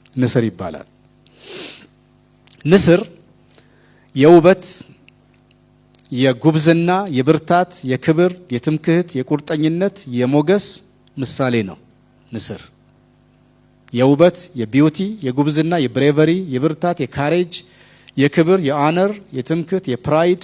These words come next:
የቁርጠኝነት፣ የዲተርሚኔሽን እና የሞገስ፣ የግሬስ ምሳሌ ሆኖ ያገለግላል። በመጽሐፍ ቅዱሳችን ከሠላሳ አንድ ጊዜ በላይ እንዴት ነው?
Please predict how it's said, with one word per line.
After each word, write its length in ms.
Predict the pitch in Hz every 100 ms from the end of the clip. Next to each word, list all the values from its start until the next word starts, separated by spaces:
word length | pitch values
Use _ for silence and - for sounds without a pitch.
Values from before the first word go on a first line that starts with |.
| -
የቁርጠኝነት፣ 680 | 127 160 151 165 160 170 180
የዲተርሚኔሽን 840 | 135 117 131 160 165 170 175 190 185 - _ _ _ _ 160
እና 180 | 151 160
የሞገስ፣ 520 | 135 143 165 165 196 135
የግሬስ 520 | 135 127 156 220 226 - - _ _ _ _ -
ምሳሌ 460 | 131 - 156 139 127
ሆኖ 240 | 117 117 156 202 _ _ _ _ _
ያገለግላል። 720 | 104 117 127 143 131 147 170 170
በመጽሐፍ 480 | 127 156 175 180 180
ቅዱሳችን 680 | 180 170 185 180 - 247 247 _ _ _ _ _ _
ከሠላሳ 420 | 160 165 180 180 -
አንድ 340 | 220 262 220 240
ጊዜ 180 | 208 202
በላይ 300 | 185 180 151 110 _ _ _ _ _ _ _ _ _ _ _ _ 135 135
እንዴት 340 | 123 135 123
ነው? 120 | 107